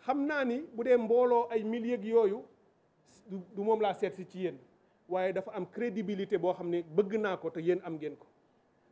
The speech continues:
Dafa am constance ak ay valeurs yoo xam ne bëgg naa ñu nekk sama wet te yéen am ngeen ko. Dama bëgg ngeen jàppale ma." Lii la ñu boobu leader wax.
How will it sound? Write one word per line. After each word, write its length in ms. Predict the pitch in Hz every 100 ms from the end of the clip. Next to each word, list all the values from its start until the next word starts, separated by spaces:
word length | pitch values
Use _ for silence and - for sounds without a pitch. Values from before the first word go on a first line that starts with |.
| -
Dafa 180 | 175 233
am 140 | 208
constance 520 | - 233 220 262 - -
ak 100 | -
ay 100 | 208
valeurs 320 | 175 202 208 196
yoo 120 | 185
xam 100 | 185
ne 60 | 180
bëgg 220 | 202 202
naa 140 | 214
ñu 100 | 196 196
nekk 180 | 196
sama 200 | - 196 196
wet 140 | 196 - _ _
te 80 | 185
yéen 200 | 185 208
am 100 | 185
ngeen 200 | 170 151
ko. 80 | - _ _ _ _ _ 160
Dama 180 | 180
bëgg 200 | 180 175
ngeen 220 | 175 170 170
jàppale 320 | 160 160 151
ma." 100 | 139 _ _ _ _
Lii 160 | 180 240
la 80 | 226
ñu 80 |
boobu 200 | 190 180
leader 280 | 170 165 165
wax. 140 | 156